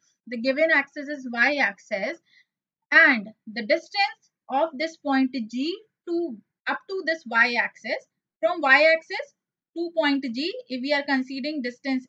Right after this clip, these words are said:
x, so this x is represented as the radius of gyration. Now if we are considering the axis as x, so here we have distance Y from G to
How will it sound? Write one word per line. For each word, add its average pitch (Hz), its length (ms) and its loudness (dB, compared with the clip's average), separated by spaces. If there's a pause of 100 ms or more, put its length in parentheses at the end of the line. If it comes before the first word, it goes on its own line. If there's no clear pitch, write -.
x, 262 380 0 (240)
so 320 240 -6
this 320 260 -2
x 311 260 2 (100)
is 294 160 -10
represented 254 760 -4 (100)
as 226 220 0
the 302 160 -8 (480)
radius 254 480 0
of 302 220 -6
gyration. 254 520 -2 (260)
Now 254 220 0
if 320 100 2
we 330 100 2
are 320 180 6
considering 302 520 -4 (560)
the 254 140 -6
axis 285 520 -2
as 262 280 0
x, 262 380 0 (240)
so 349 440 0
here 302 240 4
we 311 180 -6
have 277 320 0
distance 294 500 -4 (600)
Y 262 440 6 (240)
from 302 320 0
G 311 340 -2
to 370 140 -6